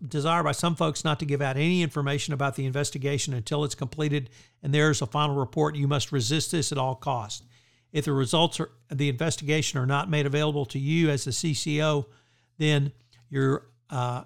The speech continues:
going to be in an extremely difficult position because you're going off suppositions and guesses. So what are today's three key takeaways? So what are today's three key takeaways?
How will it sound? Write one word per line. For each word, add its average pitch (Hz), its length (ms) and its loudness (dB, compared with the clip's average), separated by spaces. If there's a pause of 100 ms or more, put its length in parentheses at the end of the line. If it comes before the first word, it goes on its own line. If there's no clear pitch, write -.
going 147 220 0
to 135 80 -2
be 135 120 0
in 127 80 -2
an - 0 -
extremely 131 480 -2
difficult 123 500 -4
position 127 400 -2
because 123 260 -2
you're 123 100 -2
going 127 280 0
off 120 220 -2
suppositions 120 720 -4
and 117 160 -6
guesses. 113 520 -8 (1000)
So - 140 -4
what 220 260 4
are 175 260 6
today's 160 540 0
three 151 340 0
key 143 340 -2
takeaways? 113 640 -6 (680)
So - 140 -4
what 202 200 0
are 190 180 2
today's 165 400 2
three 160 240 0
key 151 240 -2
takeaways? 120 640 -4